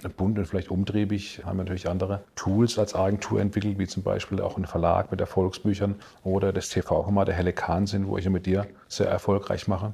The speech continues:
Und dann ganz wichtig, unsere eigene Netzwerkplattform, die PIX Lounge, das heißt eine Unternehmerplattform, wo wir Unternehmer zusammenbringen, seit fast achtzehn Jahren in ganz Deutschland.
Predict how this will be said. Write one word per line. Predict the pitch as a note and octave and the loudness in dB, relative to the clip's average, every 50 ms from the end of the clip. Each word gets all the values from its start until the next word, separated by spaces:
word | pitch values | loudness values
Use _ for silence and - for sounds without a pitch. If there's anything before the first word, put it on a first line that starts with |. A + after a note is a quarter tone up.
| - _ - | -8 _ -6
Und | - G2 F#2+ F#2 F2+ F2 F2+ - - F2+ | 0 2 2 2 2 0 -4 -2 0 0
dann | F2+ F#2+ | 2 2
ganz | F#2 F#2+ G2 - | 0 -2 -2 0
wichtig, | G#2 F#2 - - G#2 - - - - - - - - | -2 -2 0 0 -2 -2 -2 -14 -20 -20 -16 -6 -2
unsere | G2 F#2 G2+ G2 F2 E2+ | 0 2 4 4 4 4
eigene | F2 F#2+ F#2 G2 F#2+ F2+ F2 | 2 2 2 2 2 2 0
Netzwerkplattform, | E2 - - G#2+ G#2 - - G2+ - - - G#2 G2+ G2 | 0 -2 -2 -2 -2 0 -2 -2 -2 -2 -2 -2 -2 0
die | G#2+ A2+ | -2 -4
PIX | - - A2 G#2+ - - | -2 -2 -2 0 0 0
Lounge, | - A#2 A2 A2+ A#2 B2 B2 - - - - | 2 2 2 4 2 2 0 0 -4 -6 -8
das | - - - | -10 -4 -4
heißt | F#2+ F#2 F2+ | -4 -2 -2
eine | F2+ F2+ F2+ | -4 -4 -2
Unternehmerplattform, | F2+ F2 F2+ F2 F2 F#2 G2 G#2 G2+ G2+ G2+ - - - G#2 G2+ G#2 G2+ - - - - - - | 0 0 2 2 2 2 2 2 2 0 -4 -4 0 0 0 0 0 -2 -8 -18 -20 -20 -18 -8
wo | - F#2 | -4 -2
wir | F#2 F#2 | -2 0
Unternehmer | F#2 F#2 F#2+ F2+ F2+ F2+ F#2 G2 | 0 0 0 0 0 0 0 0
zusammenbringen, | F#2+ F#2 E2+ E2 D#2+ F2+ F#2+ F#2+ G2+ G2+ G2 G2 F#2 | -2 -2 -2 0 0 0 0 0 0 0 0 0 -2
seit | - - E2 - | -2 -4 -6 0
fast | - F#2+ F#2 - - | 0 0 0 0 -2
achtzehn | - - - - - F#2 F#2 | -6 -6 -4 -2 0 2 2
Jahren | F2 E2+ F2 F2+ F#2+ | 2 2 2 0 0
in | G2 | 0
ganz | F#2+ E2+ - - | 0 -2 -2 -2
Deutschland. | - - F2 - - - - F#2 F#2+ - | -4 -6 -6 -6 -6 -8 -8 -8 -8 -16